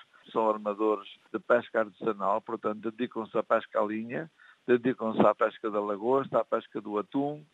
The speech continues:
São barcos relativamente pequenos, são barcos, a maior parte, não todos, mas a maior parte são barcos de madeira,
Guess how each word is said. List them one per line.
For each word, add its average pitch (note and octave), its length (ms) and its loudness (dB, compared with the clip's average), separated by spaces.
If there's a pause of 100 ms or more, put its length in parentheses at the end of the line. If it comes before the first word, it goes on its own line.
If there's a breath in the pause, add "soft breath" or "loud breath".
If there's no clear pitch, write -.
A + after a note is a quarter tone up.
São C3 200 6
barcos A#2+ 580 4 (300)
relativamente B2+ 680 0 (120)
pequenos, A2+ 380 -4
são A#2+ 120 -2
barcos, A2 380 0
a C3 80 2
maior C#3+ 300 4
parte, A#2+ 360 4
não E3 160 4
todos, B2 380 2
mas A#2 160 0
a A#2 80 2
maior A2+ 240 2
parte G#2+ 380 -2
são G#2+ 240 -10
barcos A2+ 280 2
de G#2+ 120 -14
madeira, A2 520 2